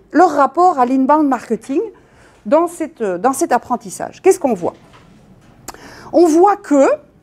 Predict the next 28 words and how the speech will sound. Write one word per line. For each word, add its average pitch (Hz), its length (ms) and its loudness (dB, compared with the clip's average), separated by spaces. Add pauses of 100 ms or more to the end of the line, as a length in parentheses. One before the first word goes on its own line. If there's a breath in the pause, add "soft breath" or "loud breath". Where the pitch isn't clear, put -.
(360)
au 277 100 4
niveau 311 340 4
individuel, 254 760 0
dans 220 140 -2
leurs 208 140 -4
besoins 277 460 0
de 262 60 -2
marketing, 233 560 -2 (720 soft breath)
ils 302 220 4
ont 320 100 4
besoin 277 540 2
d'adopter 226 420 2
un 208 80 -4
modèle, 185 440 -6 (280)
un 214 80 -12
modèle 214 260 -2
qu'ils 208 160 -8
comprennent, - 540 -4 (200)
qui - 120 -16
soit 254 160 0
récurrent, 214 640 -6 (420 soft breath)
avec 233 440 -2
des 214 180 4
références, 196 880 -10 (280 soft breath)
avec 240 260 -2
des 233 80 -2
bonnes 208 180 0
pratiques, - 720 -14